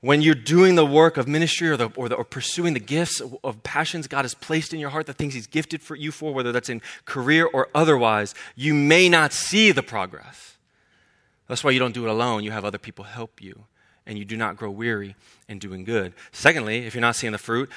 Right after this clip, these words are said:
you might be planted in the wrong garden. And likewise, that's also why we do these things in community and with others.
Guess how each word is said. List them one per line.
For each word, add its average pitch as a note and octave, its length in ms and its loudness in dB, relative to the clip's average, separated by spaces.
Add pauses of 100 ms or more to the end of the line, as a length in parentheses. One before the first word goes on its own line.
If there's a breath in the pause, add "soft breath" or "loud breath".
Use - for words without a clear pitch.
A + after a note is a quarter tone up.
you C3 120 -8
might A#2+ 160 0
be G#2+ 80 -10
planted B2 400 -6
in C3+ 80 -4
the C3 60 -10
wrong C#3+ 180 -4
garden. A#2 400 -2 (1300)
And A2 140 -4
likewise, A#2+ 360 2
that's C3 160 2
also E3+ 240 0
why G2+ 140 -2
we G2 100 -6
do G2 320 -12 (180)
these G2+ 300 -12
things G2+ 260 -10
in G2 100 -12
community G2 560 -12 (140)
and G#2 140 -6
with G2+ 140 0
others. G2+ 540 -2